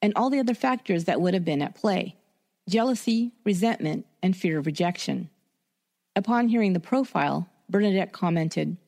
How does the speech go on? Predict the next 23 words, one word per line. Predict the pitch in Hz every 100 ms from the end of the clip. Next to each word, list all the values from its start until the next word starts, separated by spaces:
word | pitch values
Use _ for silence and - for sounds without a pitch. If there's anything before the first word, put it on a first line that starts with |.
| _ _ _ _
"That | 226 269 -
sounds | 160 160
like | 156 147 185
me." | 185 156 - _ _ _ _ _ _ _ _ _ _ _ _ _ -
She | 254 226
then | 262 330
asked | 277 -
the | -
agent | 196 185 185
if | 170 -
he'd | 190
ever | 190 220
considered | - 190 - 240 180 143 208 _
that | 240 240
a |
sixteen-year-old | - 285 - - 269 233 175 170
might | 196 233
be | 294
more | 262 240
afraid | 214 226 202
of | 170
negative | 180 170 170 160
publicity | 180 160 208 247 180 147 160